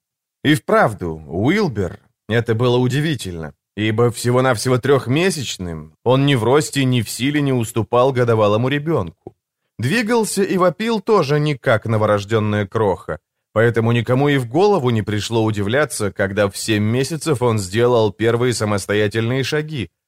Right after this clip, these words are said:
а в восемь зашагал вполне уверенно. Примерно в это время или чуть позже, накануне Дня Всех Святых,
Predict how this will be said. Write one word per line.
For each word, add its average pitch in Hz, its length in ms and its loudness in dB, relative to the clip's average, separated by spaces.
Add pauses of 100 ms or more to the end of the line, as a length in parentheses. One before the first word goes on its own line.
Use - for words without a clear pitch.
(100)
а 98 140 2
в 95 60 -2
восемь 87 600 -4 (200)
зашагал 110 540 0
вполне 98 360 0
уверенно. 120 500 -4 (760)
Примерно 208 480 2
в 175 40 0
это 190 200 2
время 180 320 0
или 120 260 0
чуть 107 360 -4
позже, 151 560 0
накануне 117 560 0
Дня 107 280 0
Всех 101 300 -4
Святых, 110 500 -4